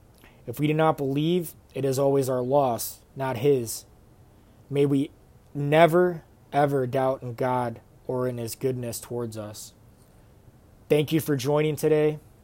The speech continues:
I encourage you to help out. It's an important time in history right now to step up as men, to be leaders,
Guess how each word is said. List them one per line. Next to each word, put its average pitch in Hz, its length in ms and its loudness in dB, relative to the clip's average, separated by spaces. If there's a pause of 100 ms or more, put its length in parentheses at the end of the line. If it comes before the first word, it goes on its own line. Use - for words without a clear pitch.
(640)
I 147 120 -2
encourage 143 540 2
you 127 300 2 (1120)
to 127 120 -2
help 147 300 4
out. 139 340 2 (1000)
It's - 160 -6
an 151 60 0
important 147 440 0
time 147 240 0
in 135 60 -2
history 143 400 0
right 135 180 2
now 135 320 -4 (200)
to 135 100 -6
step 143 340 2
up 139 160 2
as 127 140 -4
men, 135 400 -4 (220)
to 139 100 -6
be 139 140 0
leaders, 139 600 2